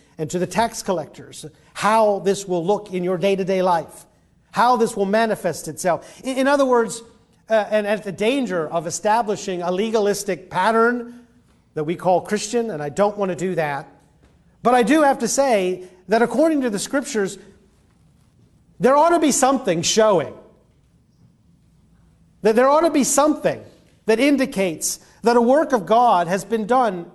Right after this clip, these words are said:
in our hearts, that we are, in fact, regenerate. And, and if it can be said of us by our actions that we are in the gall of bitterness and the bondage of iniquity,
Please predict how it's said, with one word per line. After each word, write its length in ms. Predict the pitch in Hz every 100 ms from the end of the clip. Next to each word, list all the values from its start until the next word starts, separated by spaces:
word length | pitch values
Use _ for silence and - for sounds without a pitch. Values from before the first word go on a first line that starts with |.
| -
in 280 | 269 262 254
our 260 | 240 240 202
hearts, 540 | - 247 180 - -
that 140 | 214
we 160 | 226 294
are, 260 | 247 247 226
in 100 | 208
fact, 400 | 233 247 214 - - _
regenerate. 800 | 165 240 180 240 302 247 160 - _ _ _ _ _ _ _ _ _ _ _ -
And, 200 | 247 240
and 220 | 262 240
if 420 | 269 311 - - - _ _ -
it 160 | 285
can 120 | 254 240
be 120 | 240
said 300 | - 269 277
of 120 | 240
us 400 | 262 202 - -
by 240 | 175 208 233
our 180 | 240 233
actions 720 | 240 277 - 240 143 120 - _ _ _ -
that 160 | 247 254
we 160 | 302
are 120 | 277
in 60 | 262
the 80 | 247
gall 520 | 175 247 262 254 254
of 140 | 220
bitterness 540 | 226 240 214 156 - -
and 140 | 220 202
the 100 | 190
bondage 600 | - 240 285 330 277 233
of 120 | 202
iniquity, 560 | 208 208 190 156 143